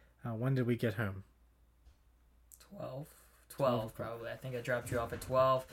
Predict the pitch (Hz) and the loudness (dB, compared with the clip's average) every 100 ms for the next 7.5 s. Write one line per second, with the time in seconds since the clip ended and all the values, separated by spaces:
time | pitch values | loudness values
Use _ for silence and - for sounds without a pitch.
0 | - - - 139 156 156 156 143 143 147 | -16 -16 -4 6 6 8 8 8 6 4
1 | 139 131 - 143 143 143 - - - - | 2 2 2 4 4 0 -6 -18 -14 -14
2 | - - 120 113 101 110 139 139 127 - | -10 -4 -2 -2 -6 -2 2 2 0 0
3 | 135 127 127 135 139 - 113 - - 123 | 2 4 2 0 -4 -8 -8 -8 -6 -4
4 | 120 120 113 - 117 117 117 117 117 - | -4 -4 -8 -6 -6 -6 -8 -12 -14 -18
5 | - 123 120 120 117 113 117 - - - | -12 -8 -6 -6 -6 -6 -8 -10 -12 4
6 | 175 - 156 120 117 113 113 117 117 113 | 6 8 4 4 0 0 -4 -2 -2 -2
7 | 113 123 113 113 160 | -2 -2 0 6 6